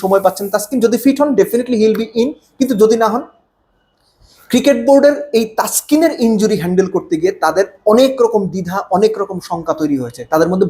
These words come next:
ভয় তৈরি হয়েছে। যে বিশ্বকাপের দলটা মোটামুটি সহজ সরল ছিল, সেটা এখন তৈরি করতে গিয়ে তাদের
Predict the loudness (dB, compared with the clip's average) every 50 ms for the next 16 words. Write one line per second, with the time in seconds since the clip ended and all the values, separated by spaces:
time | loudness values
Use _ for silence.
0 | -2 -4 0 2 2 2 2 0 -4 -4 -4 -2 -2 -4 -4 -6 -12 -16 _ -20
1 | -20 -20 -20 _ -6 0 2 4 4 4 0 -4 -4 -4 -2 0 0 2 2 0
2 | 2 2 0 0 0 0 -2 0 0 0 2 2 4 4 4 4 4 0 0 -4
3 | -4 -4 -4 -6 -6 -8 0 2 2 2 2 -2 -8 -4 0 2 2 2 0 -8
4 | -16 -20 _ _ -6 -6 0 2 2 2 2 2 -2 -6 -2 2 4 4 4 4
5 | 2 2 0 0 0 -2 0 0 0 0 0 0 0 -2